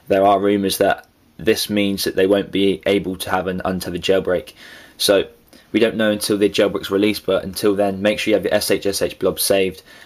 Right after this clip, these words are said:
Um, I have a video in the description showing you how to do that on both Windows and Mac. So let me just show you the security flaw real quick, just in case you wanna try it to see if it actually, there is there for you. Now, I th-, believe it's only on the iPhone four, as you can see I have the iPhone four here.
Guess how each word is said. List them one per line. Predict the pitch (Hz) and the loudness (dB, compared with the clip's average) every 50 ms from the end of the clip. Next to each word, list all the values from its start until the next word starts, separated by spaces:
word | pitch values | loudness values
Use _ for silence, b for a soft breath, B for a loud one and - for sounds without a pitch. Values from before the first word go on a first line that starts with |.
| B B - | B B -6
Um, | - 98 95 92 92 - - | -2 -2 -2 -2 -2 0 0
I | 98 98 | 0 2
have | 98 95 | 0 -2
a | 95 | -2
video | 90 92 98 98 98 95 | -2 0 2 4 4 4
in | 95 | 2
the | 95 92 | 2 -2
description | 87 92 - - 98 - - - 92 95 92 82 | -4 -6 -4 -2 -2 -2 -2 -4 -4 -4 -4 -4
showing | - - 98 95 | -2 0 0 0
you | 95 92 | 0 -2
how | 92 90 90 | -2 -2 -2
to | 87 90 | -2 -2
do | - 95 92 92 | -2 0 0 2
that | 90 - - | 2 0 -2
on | 92 92 | -4 -2
both | 87 92 90 90 - | 0 0 0 2 2
Windows | 98 98 95 90 92 92 87 - | 2 2 2 2 0 0 0 -2
and | - 90 87 90 98 | -4 -4 -2 0 0
Mac. | 101 92 - - - - B B B B B B B | 0 -2 -2 -6 -14 -20 B B B B B B B
So | - - 117 | -2 2 2
let | 120 120 | 2 2
me | 120 117 | 2 0
just | 113 107 | 0 0
show | - - | 2 2
you | 107 104 | 2 2
the | 98 | 2
security | - - 92 - - - - 87 | 0 -2 -4 -2 -2 -2 -2 0
flaw | - - 98 95 | 2 2 2 2
real | 92 98 98 92 | 4 4 2 2
quick, | 92 - - 95 90 - - - _ _ | 2 0 0 0 0 -2 -6 -18 _ _
just | - - 117 - 117 | -4 -2 -2 -2 -2
in | 107 | -2
case | - 117 110 110 - | 0 0 2 2 2
you | 147 123 | 2 2
wanna | 113 107 101 | 2 2 0
try | 90 - - 110 101 92 92 | -2 0 2 2 2 2 2
it | 87 - | -2 -2
to | - | -4
see | - - 95 92 92 | -4 -2 -2 -2 0
if | 90 90 | 0 0
it | 92 - | 2 2
actually, | 95 - - - 87 90 90 87 B B B B B B B B | 0 0 -2 -4 -6 -4 -4 -6 B B B B B B B B
there | - 98 92 | 2 2 2
is | 92 90 - | 2 0 -2
there | - 98 92 92 87 85 B B B B B | 0 0 0 0 0 -2 B B B B B
for | - - - 107 101 | -8 0 2 4 4
you. | 95 87 82 80 | 4 2 0 -2
Now, | 92 92 90 85 | -2 2 2 2
I | 87 | 2
th-, | - - - _ _ - | 0 -6 -14 _ _ -2
believe | 110 110 117 117 107 | 0 2 2 2 2
it's | 98 - 107 | 2 0 0
only | 107 107 104 | 0 0 0
on | 98 98 | -2 0
the | 98 | 0
iPhone | 95 95 98 - - 92 92 | 0 -2 -2 -2 -4 -6 -6
four, | - - 98 98 | -2 2 4 4
as | 95 - | 4 2
you | 90 92 | -2 -6
can | 92 | -8
see | 90 - 98 | -2 0 0
I | 95 | 0
have | 90 | 0
the | 92 90 | 0 0
iPhone | 87 87 - 90 85 | -2 -2 -4 -8 -14
four | - - 90 87 85 | -8 -4 -2 -2 -2
here. | 90 92 95 98 95 | 0 0 0 0 -2